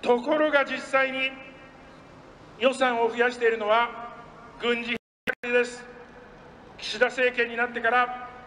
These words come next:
どんどんどんどん軍事費が増えて、ついに来年の防衛省の予算は八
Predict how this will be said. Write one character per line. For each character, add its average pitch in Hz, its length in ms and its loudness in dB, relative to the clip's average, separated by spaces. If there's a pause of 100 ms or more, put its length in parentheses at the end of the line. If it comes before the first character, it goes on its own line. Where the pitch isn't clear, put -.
(320)
ど 254 160 4
ん 302 200 -8
ど 277 120 2
ん 269 120 -8
ど 269 120 0
ん 262 120 -8
ど 254 100 2
ん 247 80 -4
軍 240 220 -4
事 240 80 -6
費 233 120 -8
が 226 140 0
増 220 80 -6
え 233 80 -2
て、 226 140 -2
つ 247 160 -4
い 240 80 -2
に 233 340 -2 (840)
来 196 220 2
年 208 200 -2
の 208 120 0
防 214 200 4
衛 214 100 2
省 208 140 -2
の 208 80 -4
予 202 80 -4
算 202 240 -4
は 208 200 2 (540)
八 277 180 0